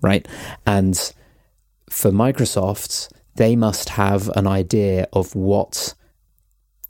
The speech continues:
of, of the new players, the new bits of market that this means that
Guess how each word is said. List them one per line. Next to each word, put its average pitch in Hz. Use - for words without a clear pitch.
of, 104
of 107
the 110
new 110
players, 95
the 104
new 104
bits -
of -
market 92
that -
this -
means 98
that -